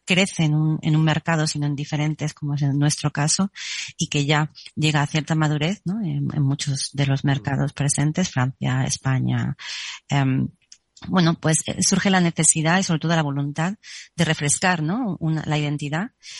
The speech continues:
Eh, es algo que una, una empresa se aconseja de hacer cada dos, tres, cinco años, en general máximo, para adaptarse a, a tendencias y sobre todo a una evol-, evolución de, del ámbito tanto de diseño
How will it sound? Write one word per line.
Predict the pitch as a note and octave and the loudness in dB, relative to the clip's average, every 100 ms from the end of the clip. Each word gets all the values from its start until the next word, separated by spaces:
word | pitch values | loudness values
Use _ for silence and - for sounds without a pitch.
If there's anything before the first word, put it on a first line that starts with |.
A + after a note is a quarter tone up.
| - | -12
Eh, | - C#3+ - | -6 -4 -2
es | C#3+ | 0
algo | D3 D3 D#3 | 0 2 0
que | C#3+ | -2
una, | C#3+ C#3+ C#3+ C#3 C3+ - - | 0 0 0 -4 -8 -10 -4
una | D3+ | 0
empresa | C#3+ C#3 D#3 D#3 - D3 C#3+ D3 - - - - - - - | 0 0 0 0 2 0 0 -4 -6 -12 -20 -20 -20 -20 -12
se | C3 - - C3 | -8 -6 -4 -4
aconseja | - D3 D#3+ D#3 | 0 2 2 2
de | D3 | 0
hacer | D3 D#3 | 0 -2
cada | D3 C#3+ C3+ | -2 -2 -2
dos, | C3+ D3 - | -2 -2 -2
tres, | - D#3 - _ - | -2 -2 -4 _ -6
cinco | - F3+ F3 D3+ | 2 2 4 2
años, | D3 C#3 - - | 2 0 -4 -8
en | - D3+ | -8 -4
general | C#3+ C#3+ C#3+ D#3 | 0 2 4 4
máximo, | D3 C#3 D3+ - G3 A3 - - - - - _ | 4 2 2 2 2 0 -2 -14 -12 -12 -14 _
para | E3 D3+ | 2 4
adaptarse | D3 - E3 D3+ F3+ | 2 0 0 2 2
a, | D#3+ C#3+ C#3+ | 2 0 -2
a | |
tendencias | C#3+ C#3+ C#3+ D3+ D3+ E3+ E3+ | -2 -2 0 -2 -2 -4 -2
y | - | -4
sobre | D3+ | -4
todo | D3+ D3+ | 0 2
a | |
una | D#3 | 4
evol-, | C#3+ C#3+ - | 4 2 -2
evolución | D3 C#3 C#3 B2+ - D#3+ | -4 -2 -4 -2 0 2
de, | D#3+ C#3+ C3+ | 4 2 0
del | C#3+ C#3+ | 0 0
ámbito | C#3 C#3+ D3+ | 0 -2 -2
tanto | C#3 C3 B2 B2+ A#2 - | -2 -4 -2 -2 -4 -4
de | C#3 | -2
diseño | C3+ - D#3 D#3+ F3+ G#3+ | 2 2 4 4 4 2